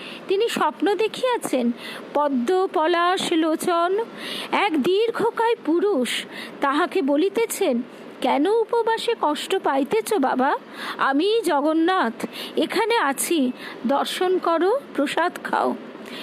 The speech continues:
বিবরণ শুনিয়া গৌরীমার সারা দেহ রোমাঞ্চিত হয়।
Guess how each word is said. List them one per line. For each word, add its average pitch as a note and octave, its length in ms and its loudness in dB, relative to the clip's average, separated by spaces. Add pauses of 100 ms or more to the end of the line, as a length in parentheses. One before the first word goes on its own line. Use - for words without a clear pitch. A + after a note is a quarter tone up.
(180)
বিবরণ F#4+ 440 2
শুনিয়া A4+ 640 2 (400)
গৌরীমার F4+ 640 2
সারা F4 440 0
দেহ C#4+ 280 2 (640)
রোমাঞ্চিত D#4+ 680 2
হয়। A#3 420 0